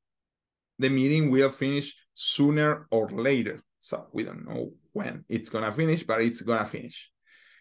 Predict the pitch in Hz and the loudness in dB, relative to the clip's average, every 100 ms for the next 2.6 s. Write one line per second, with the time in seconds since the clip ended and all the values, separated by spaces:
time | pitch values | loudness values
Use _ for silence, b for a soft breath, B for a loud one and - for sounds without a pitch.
0 | b - 135 131 160 170 165 165 - _ | b 0 2 4 6 8 6 4 -6 _
1 | _ - 160 160 165 170 165 - 131 127 | _ 4 4 4 0 -4 -4 -2 0 0
2 | 147 160 147 139 139 | 0 2 2 2 0